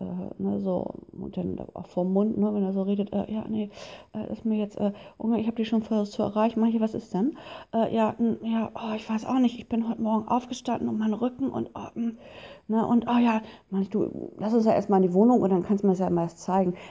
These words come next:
„Ja, weil, ähm, meine Augen auch, ich hab eine Allergie und, oh, ich weiß auch nicht, ich hab eine Hausstauballergie“, ne? Ich meine, ich hab, ähm,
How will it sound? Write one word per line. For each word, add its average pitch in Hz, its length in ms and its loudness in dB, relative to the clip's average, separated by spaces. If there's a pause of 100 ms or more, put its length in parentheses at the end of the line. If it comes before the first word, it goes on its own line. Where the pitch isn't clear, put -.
(120)
„Ja, 220 160 -2
weil, 202 220 2
ähm, - 380 -2
meine 214 260 0
Augen 233 280 6
auch, 208 120 2
ich 214 100 -2
hab 220 80 0
eine 220 160 4
Allergie 208 500 2
und, 202 220 2
oh, - 560 -14
ich - 120 -12
weiß 226 120 0
auch 214 120 4
nicht, 202 120 2
ich 226 40 -2
hab 220 120 -6
eine 214 80 2
Hausstauballergie“, 233 720 2
ne? - 160 -2
Ich 214 60 6
meine, 208 200 8
ich 202 100 4
hab, 214 260 0
ähm, 202 440 6